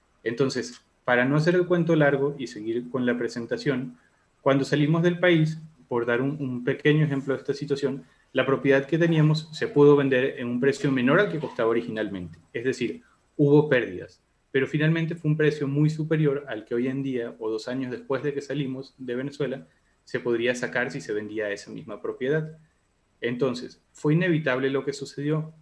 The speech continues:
Lo que fue evitable fue perder en esa parte pequeñita del ejemplo la mayor parte del valor de la propiedad,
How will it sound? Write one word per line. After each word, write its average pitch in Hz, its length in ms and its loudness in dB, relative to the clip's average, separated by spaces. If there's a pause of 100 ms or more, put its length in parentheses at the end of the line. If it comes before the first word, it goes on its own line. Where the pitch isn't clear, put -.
Lo 120 120 -4
que 123 100 -4
fue 131 160 -4
evitable 151 640 -2
fue 120 240 -6
perder 135 460 -2
en 113 100 -10
esa 120 260 -14
parte 147 300 0
pequeñita 147 480 -4
del 156 120 0
ejemplo 139 440 -6 (300)
la 113 100 -2
mayor 123 360 -2
parte 127 280 -2
del 113 180 -4
valor 101 300 -6
de 104 80 -4
la 107 100 -8
propiedad, 131 560 -6